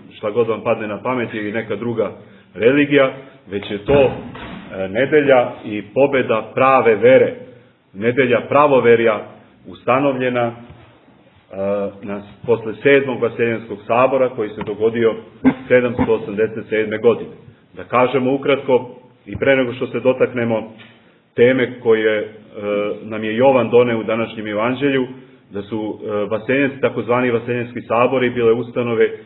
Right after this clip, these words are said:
institucije crkve koje su se događale od četvrtog do osmog veka i sve važne kanone i zakone su ti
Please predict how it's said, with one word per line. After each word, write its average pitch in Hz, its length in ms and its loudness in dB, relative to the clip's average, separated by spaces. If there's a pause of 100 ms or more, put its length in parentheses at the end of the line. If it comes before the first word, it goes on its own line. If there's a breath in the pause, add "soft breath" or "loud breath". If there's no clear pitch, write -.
(120)
institucije 101 760 -8
crkve 123 400 -2
koje 110 140 -4
su 107 140 -14
se 107 120 -14
događale 113 640 -2 (500 loud breath)
od 95 140 -6 (100)
četvrtog 117 500 0
do 117 80 2
osmog 113 440 2
veka 123 320 0
i 107 140 -8
sve 120 140 4
važne 113 460 2
kanone 110 420 -6
i 101 40 -8
zakone 110 480 -6
su 98 160 -16
ti 104 140 -12